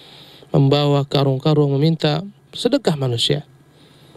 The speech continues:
Diberikanlah kepadanya beras, diberikannya kepada uang, kepadanya uang. Dan dia menganggap amalan ibadah, amalan yang dilakukan adalah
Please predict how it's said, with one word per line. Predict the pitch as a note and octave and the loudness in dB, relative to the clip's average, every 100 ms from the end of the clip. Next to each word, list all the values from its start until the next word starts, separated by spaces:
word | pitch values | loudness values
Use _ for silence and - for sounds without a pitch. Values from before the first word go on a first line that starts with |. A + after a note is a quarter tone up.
| - - - - | -20 -20 -10 0
Diberikanlah | F3 C#3+ C3+ C3+ C3 | 2 4 2 0 2
kepadanya | C#3 C3+ C3+ C3+ | 2 2 2 2
beras, | C3+ C3 C3 C3 | 2 0 0 -2
diberikannya | D#3+ C#3+ C#3+ C#3 C3+ | -2 0 2 2 0
kepada | C3 D3 D3+ | 0 -2 0
uang, | D#3 C#3 C3+ C#3 - _ - | 0 0 -2 -8 -14 _ -8
kepadanya | C#3+ C#3 C#3 D3+ | -2 0 2 2
uang. | D3 C#3 C#3+ - - - - - - | 2 0 -2 -8 -18 -20 -18 -18 -4
Dan | - E3 | 0 2
dia | B3+ | 2
menganggap | B3 G#3 G3 A#3+ - | 2 0 2 -2 -4
amalan | - D3 D#3 E3 E3 | -2 2 2 0 -2
ibadah, | D3+ D#3+ D#3 | -2 -2 -2
amalan | - E3+ G#3+ F#3+ | 0 2 4 2
yang | D3 | 0
dilakukan | D3 C#3+ - | 0 0 0
adalah | D3+ - | -2 -2